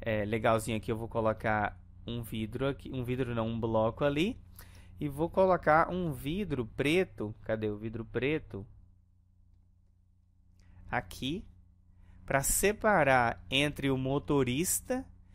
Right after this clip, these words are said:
e a pessoa que tá doente ali. Então, mais ou menos essa parte da ambulância já tá pronto. Você vê que tem um volante, tem a cama, tem os espaços. Então, vamos começar a cu-, colocar a parte de cima aqui da ambulância. Dois,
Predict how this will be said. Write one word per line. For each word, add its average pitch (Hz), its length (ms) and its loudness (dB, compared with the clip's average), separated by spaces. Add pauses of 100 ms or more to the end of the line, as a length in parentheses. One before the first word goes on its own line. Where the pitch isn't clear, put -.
(240)
e 143 120 2
a 151 80 6
pessoa 160 360 2
que - 140 -8
tá 160 160 4
doente 147 540 2
ali. 110 280 0 (600)
Então, 156 140 0
mais 220 180 8
ou 220 80 6
menos 202 240 2
essa 196 300 6
parte 151 440 4
da 143 120 4
ambulância 147 840 2
já 139 240 2
tá 180 180 2
pronto. 117 360 -2
Você 120 80 -6
vê 117 100 0
que - 60 -10
tem 120 100 -4
um 117 100 -4
volante, 143 640 0 (360)
tem 117 160 0
a 117 100 2
cama, 127 340 2
tem 120 160 -4
os 117 140 -4
espaços. 127 720 0 (320)
Então, 190 140 -2
vamos 226 200 0
começar 190 560 2
a 175 240 2 (600)
cu-, 185 300 0
colocar 165 440 2
a 151 60 2
parte 156 340 -2
de 156 160 -4
cima 156 520 2
aqui 147 180 -6
da 143 140 2
ambulância. 120 600 -4
Dois, 131 600 -2